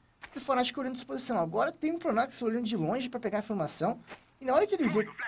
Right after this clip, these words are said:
essa tropa chegando por ali, ele vai poder chamar seu time. Mas ele não conseguiu ver ninguém, porque fez uma flash, deu a cara por cima aqui o Alo, procurando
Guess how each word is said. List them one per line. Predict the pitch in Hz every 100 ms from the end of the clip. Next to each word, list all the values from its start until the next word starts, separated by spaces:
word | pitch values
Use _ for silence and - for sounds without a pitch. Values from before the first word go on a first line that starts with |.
| - -
essa | 247 226
tropa | - 202 220 214
chegando | 190 208
por | 202
ali, | 170 180
ele | 294 277
vai | 277
poder | 339 254
chamar | 285 320 320
seu | 339
time. | 254 202 - -
Mas | 147 160 - _ - -
ele | 170
não | 202
conseguiu | 202 190
ver |
ninguém, | 277 214 202
porque | 165 - 208 220 - -
fez | 220 254
uma | 226
flash, | - 175 240 - - _ _ _
deu | 196 269
a | 269
cara | 220
por | 220 185
cima | - 208
aqui | 180 170
o | 151
Alo, | 226
procurando | 226 233 175 226 233